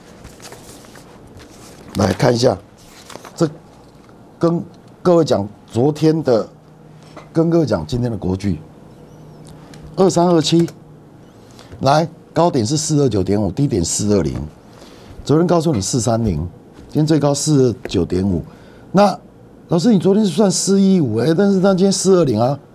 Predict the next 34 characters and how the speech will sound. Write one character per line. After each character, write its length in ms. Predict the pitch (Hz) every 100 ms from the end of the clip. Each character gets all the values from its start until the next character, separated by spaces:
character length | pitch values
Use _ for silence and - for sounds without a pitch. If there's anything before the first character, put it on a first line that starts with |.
| - - -
啊， 80 | -
跳 300 | 175 247 208
空 220 | 196 208 208
上 200 | 214 190
该 120 | 190
会 140 | 202
不 80 | 175
会 60 | 180
做 120 | 185
调 240 | 135 139
整？ 260 | 151 117 76 - - - - - -
会 120 | 131
不 120 | 117
会？ 200 | 117 107 - - - - - - - - -
会 220 | 127 117
哈， 180 | 110 98
因 120 | 170
为 80 | 165
它 100 | 160
昨 220 | 160 135
天 200 | 143 156 156 - - -
国 160 | - 131
巨 160 | 156
是 80 | 143
跌 240 | 147 - 127
得 80 |
很 160 | 104 127
惨， 160 | 120 85
所 140 | 165
以 40 |
今 120 | 160 165
天 100 | 160
反 260 | 101 92
弹， 240 | 90 90